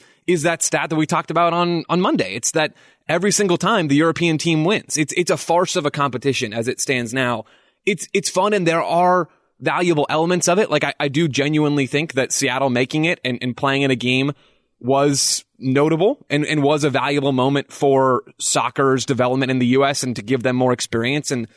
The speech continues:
and having that pathway is good. But I mean, it, it just felt cheap a little bit, and it felt short, and it felt a bit silly. I, I cannot think of a way to make this tournament better with everything else being how it is now. If,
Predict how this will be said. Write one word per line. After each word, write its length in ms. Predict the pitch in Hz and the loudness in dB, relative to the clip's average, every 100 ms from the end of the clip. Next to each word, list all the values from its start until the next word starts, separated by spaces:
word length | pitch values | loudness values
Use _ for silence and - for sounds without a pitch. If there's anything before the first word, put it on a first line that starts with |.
| _ - | _ -12
and 100 | 135 | -8
having 240 | 135 151 151 | -6 -2 -4
that 140 | 131 | -4
pathway 460 | - 135 - 143 127 | -6 -6 -2 2 2
is 120 | 113 | 2
good. 420 | 165 220 139 156 _ _ _ _ | 2 2 2 0 _ _ _ _
But 140 | 170 165 | -2 0
I 40 | |
mean, 220 | 180 156 - | 0 0 0
it, 200 | 165 - _ - | -2 -2 _ -2
it 160 | 156 | 0
just 200 | 175 - | 0 0
felt 240 | 156 156 - _ - | 0 0 -2 _ -8
cheap 380 | - 185 - - 131 | -4 -4 -6 -12 -4
a 60 | |
little 180 | 135 131 | 0 0
bit, 140 | 131 | 0
and 100 | 131 | 0
it 120 | 139 - | -2 0
felt 360 | 151 139 - | -2 -2 -4
short, 360 | - 160 156 143 | -4 0 2 2
and 120 | 131 | -2
it 120 | 120 | -2
felt 400 | 143 135 - - 139 | -2 -2 -4 -6 -2
a 60 | |
bit 200 | 135 - | -2 -2
silly. 380 | - 156 127 113 _ _ _ 160 | -2 2 2 0 _ _ _ -6
I, 140 | - - | -6 -6
I 140 | 170 | -8
cannot 380 | - 175 185 - | -4 0 0 0
think 180 | 165 143 | -4 0
of 100 | 127 | 0
a 60 | |
way 280 | 123 127 127 | 0 0 0
to 100 | 135 | -4
make 260 | 123 127 - | -2 -4 -2
this 160 | 135 | -6
tournament 520 | - 139 127 120 104 123 | -6 -4 -4 -6 -8 -2
better 360 | 123 151 180 _ _ _ - | 0 0 -2 _ _ _ -6
with 240 | 131 139 - | -2 -2 -2
everything 340 | 156 147 135 | -2 0 0
else 180 | 131 120 | -2 -2
being 520 | 110 123 131 135 123 - | -4 -2 -2 -2 -4 -10
how 280 | - 127 131 | -4 0 2
it 80 | |
is 120 | 139 120 | 2 2
now. 420 | 117 139 220 208 | 0 0 2 2
If, 260 | 202 196 | 0 -2